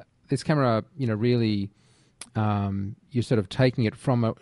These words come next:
where it used to be, which is obviously great for interviews and a bunch of stuff, right into this heavy-duty film world. Did it feel like it was, uh,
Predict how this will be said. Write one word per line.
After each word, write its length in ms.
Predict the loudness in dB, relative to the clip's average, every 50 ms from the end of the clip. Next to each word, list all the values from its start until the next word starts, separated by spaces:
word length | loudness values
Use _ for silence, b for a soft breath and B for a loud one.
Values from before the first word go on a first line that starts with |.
| -6 0
where 160 | 2 2 2
it 60 | 2 4
used 280 | 4 4 4 4 0 -4
to 60 | 0
be, 360 | 2 2 2 2 0 -2 -6 -6
which 200 | -8 -10 -6 -6
is 160 | -8 -6 -6
obviously 240 | -6 -6 -6 -8 -12
great 320 | -10 -4 -2 0 0 0 0
for 80 | -2
interviews 300 | -2 0 0 0 0 0
and 80 | 0 -2
a 40 | -2
bunch 220 | -2 -4 -4 -6
of 80 | -10 -6
stuff, 300 | -4 -2 -2 -2 -4 -6
right 240 | -2 0 2 2 4
into 220 | 2 2 0 -2 -2
this 220 | -4 -4 -4 0
heavy-duty 500 | 0 2 2 2 -2 -2 -2 -2 -2 -4
film 380 | -6 -8 -6 -4 -2 -2 -2 -2
world. 300 | -4 -4 -6 -8 -10 b b b b b b b b b _ 2
Did 100 | 4 6
it 160 | 6 4 4 -2 _ _ _
feel 420 | -14 -14 2 6 8 10 10 10 8
like 300 | 8 6 4 2 2 0
it 120 | -2 0
was, 380 | 0 0 2 2 0 0 -4 -6
uh, 540 | -4 -4 -2 -2 -2 -2 -2 -4 -4 -6